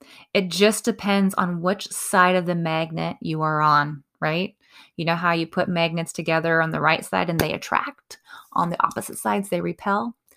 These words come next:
So it all depends on what side you're on. And this is where you reset and rise to check your magnet, right? After you've paused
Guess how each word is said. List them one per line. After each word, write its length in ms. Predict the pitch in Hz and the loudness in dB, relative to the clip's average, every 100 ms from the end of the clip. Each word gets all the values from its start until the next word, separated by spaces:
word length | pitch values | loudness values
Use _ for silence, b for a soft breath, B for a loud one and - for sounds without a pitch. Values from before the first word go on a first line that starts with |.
| _ _ | _ _
So 180 | - 190 | -4 -2
it 80 | - | 2
all 160 | 185 185 | 2 2
depends 400 | 196 196 175 185 | -2 -4 -2 -2
on 140 | 175 | -2
what 180 | 170 - | -4 -2
side 300 | 180 170 160 | 0 0 0
you're 160 | 156 | -2
on. 280 | 160 160 160 B B - | -2 -2 -4 B B -4
And 200 | 180 170 | 0 0
this 220 | 175 - | -2 -2
is 140 | 185 | -2
where 320 | 175 170 165 | 2 4 4
you 420 | 165 165 165 165 156 b - | 2 0 0 0 -4 b -6
reset 580 | 160 180 175 180 156 - | 0 2 2 4 4 2
and 180 | 160 147 | -4 4
rise 560 | 139 127 147 - - - _ | 4 4 -2 -10 -14 -16 _
to 80 | - | -12
check 320 | 156 196 196 | -2 0 0
your 100 | 220 | 2
magnet, 460 | 196 180 165 156 - | 4 4 2 -4 -2
right? 280 | 165 160 180 - _ _ _ _ _ _ _ - B B B B | 0 0 0 -6 _ _ _ _ _ _ _ -18 B B B B
After 480 | - 226 285 - 311 | 6 8 6 4 2
you've 300 | 302 302 277 | 4 2 0
paused 800 | - 233 202 196 233 294 277 | 4 8 12 12 10 6 -2